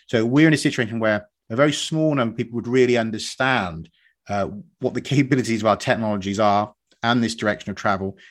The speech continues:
and that, you know, how this sort of scenario would make sense. So a lot of people just sound like, "Oh, you know, absolutely bonkers." But there would be people sitting in, you know, black <laughs> projects and in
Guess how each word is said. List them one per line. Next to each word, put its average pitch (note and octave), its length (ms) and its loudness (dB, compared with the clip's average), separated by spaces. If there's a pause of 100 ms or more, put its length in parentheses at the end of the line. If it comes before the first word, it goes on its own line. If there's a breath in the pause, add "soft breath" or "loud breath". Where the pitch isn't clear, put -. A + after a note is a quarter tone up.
(140 soft breath)
and C#3 340 2
that, A2+ 120 -2 (100)
you A#2+ 100 -4
know, G2+ 120 -2
how B2+ 180 0
this A#2 300 -4 (220)
sort - 220 -6
of - 40 -10
scenario G#2+ 200 0
would G#2 100 -4
make C3 240 2
sense. G3 400 -2
So C#3+ 60 -2
a C3+ 40 2
lot D#3+ 60 2
of D3 60 -2
people C#3 140 0
just B2+ 180 -2
sound B2+ 180 -2
like, - 100 -8
"Oh, D3 260 2 (320 soft breath)
you C#3+ 80 0
know, A2 200 -2 (120)
absolutely C#3+ 420 0
bonkers." D#3 360 0
But C#3 100 -4
there D3 120 2
would D3 80 -2
be D3 120 0
people C#3+ 300 -2
sitting B2+ 400 -2
in, A2+ 260 -2 (280 soft breath)
you C#3+ 80 -2
know, G#2 200 2 (380)
black C#3 260 4
<laughs> - 0 -
projects - 760 0
and A2 100 -4
in G#2 180 -4